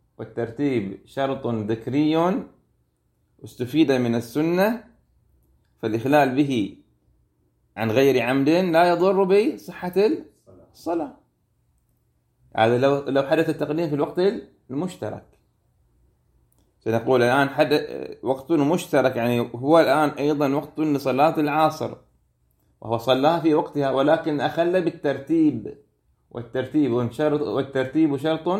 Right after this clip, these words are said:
ذكريٌ، يعني يجب حين الذكر ويسقط حين النسيان، فالصلاة صحيحة. طبعًا بين قوسين أيضًا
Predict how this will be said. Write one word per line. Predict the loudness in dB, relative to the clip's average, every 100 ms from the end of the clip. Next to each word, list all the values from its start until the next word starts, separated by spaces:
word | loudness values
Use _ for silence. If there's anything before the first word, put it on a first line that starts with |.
| -4 -4
ذكريٌ، | -4 -4 -4 0 2
يعني | 2 0 -2 -6 -4
يجب | -2 -4 -6
حين | -6 -2 -2 -4 -10 _ _ _ -12
الذكر | -10 -4 0 0 -2 -8
ويسقط | -4 -4 -4 -10 -8
حين | -4 -2 -4 -6 -12 _ _ -20 -14
النسيان، | -14 -10 -6 -6 -6 -10 -14 -18 _ _ _ _ _ _ _ _ _ _ _ _ _ _ _ _ _ _ _ _ _ _ _ -18
فالصلاة | -2 2 2
صحيحة. | -2 -16 -20 -20 _ _ _ _ _ _ _ _ _
طبعًا | -6 -2 2
بين | 0
قوسين | 2 -2 0 -2
أيضًا | -2 -2 -2 -4 -6